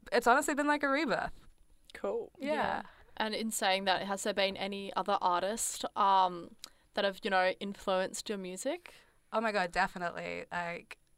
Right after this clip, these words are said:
Speaker 1: I feel like most of my personality and, like, self-esteem is held together by the pop artists of, like, the early two thousands. Like, Lily Allen was, like, the fir-,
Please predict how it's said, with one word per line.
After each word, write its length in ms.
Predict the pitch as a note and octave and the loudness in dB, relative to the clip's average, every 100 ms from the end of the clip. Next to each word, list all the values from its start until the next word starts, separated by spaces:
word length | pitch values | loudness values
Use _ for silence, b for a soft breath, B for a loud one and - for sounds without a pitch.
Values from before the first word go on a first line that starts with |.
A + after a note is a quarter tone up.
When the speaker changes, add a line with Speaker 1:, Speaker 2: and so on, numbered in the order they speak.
| _ _ - | _ _ -16
Speaker 1:
I 60 | |
feel 180 | F3+ A3 | -6 0
like 220 | G#3+ G3+ - - - | 0 0 -10 -20 -8
most 300 | G3 G#3 A#3 | -6 -4 -2
of 80 | |
my 220 | G#3 F#3 F#3 | 0 0 -2
personality 640 | - G3 F#3+ F3+ F3+ F#3+ F3+ | -2 -2 -2 -2 -2 -2 -4
and, 220 | F3+ G2 | -10 -10
like, 200 | F#3+ F#3+ | -8 -8
self-esteem 520 | - F#3+ - - F#3+ | -4 -4 -4 -6 -6
is 120 | F#3+ - | -6 -4
held 180 | F#3+ | -6
together 320 | - G3 F#3+ F#3 | -6 -6 -4 -4
by 200 | F#3 G3 | -4 -2
the 60 | |
pop 260 | G#3 G3+ - | 0 0 2
artists 420 | G#3 G#3 G#3+ - | 2 2 -4 -6
of, 120 | G#3+ | -4
like, 200 | G3+ G3+ | -4 -4
the 140 | - - | -6 -4
early 220 | G3+ G#3+ | -4 -6
two 140 | G#3 A3 | -8 -6
thousands. 580 | G#3 G#3 G3+ G#3+ A3 | -2 -2 -2 -6 -6
Like, 220 | G3+ G3+ - B B B B - | -8 -8 -12 B B B B 2
Lily 240 | A3 A3+ | 4 6
Allen 640 | - G3 G3+ G3+ G3+ G3+ G3+ | 6 4 4 2 0 -4 -8
was, 180 | - G#3+ | -6 -4
like, 120 | G3 | -2
the 100 | G#3 | -4
fir-, 320 | - G3+ F#3+ | -2 -2 -2